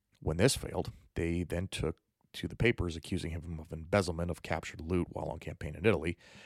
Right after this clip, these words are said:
which he fervently denied. In this climate, though, Napoleon knew that he needed to use an abundance of caution. He would meet with Talleyrand late at night to discuss their intentions, blowing out candles at any inkling of government spies nearing the residence.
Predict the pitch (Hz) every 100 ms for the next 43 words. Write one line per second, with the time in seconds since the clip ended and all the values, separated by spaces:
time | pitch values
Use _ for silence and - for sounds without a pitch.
0 | - - - 131 - 92 - 76 78 87
1 | 98 - - - _ _ _ _ - -
2 | _ _ _ - 147 151 - 101 87 82
3 | 85 - _ 127 - 151 143 117 101 92
4 | 90 - - 101 92 87 - - 85 87
5 | 82 78 92 85 - - - - - -
6 | - _ - _ _ - - - 123 120
7 | 117 117 110 101 - 104 98 85 85 87
8 | 82 87 90 - - - 92 - 90 95
9 | - - - - - _ - - 95 90
10 | 82 - 107 95 78 80 - 107 101 107
11 | 101 85 85 82 85 85 80 - - 87
12 | 85 - 87 80 82 85 - 87 -